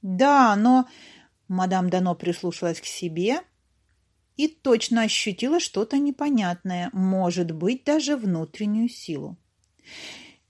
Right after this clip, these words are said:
«И ещё я так скучно живу», доверительно призналась она. «Дом, прогулка, магазин —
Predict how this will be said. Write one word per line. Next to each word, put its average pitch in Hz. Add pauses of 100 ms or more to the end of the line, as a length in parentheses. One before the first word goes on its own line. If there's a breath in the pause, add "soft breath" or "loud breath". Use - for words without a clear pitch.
(140)
«И 269
ещё 277
я 269 (160)
так 339
скучно -
живу», 180
доверительно 240
призналась 175
она. 175 (240)
«Дом, 226 (340)
прогулка, 185 (440)
магазин — 190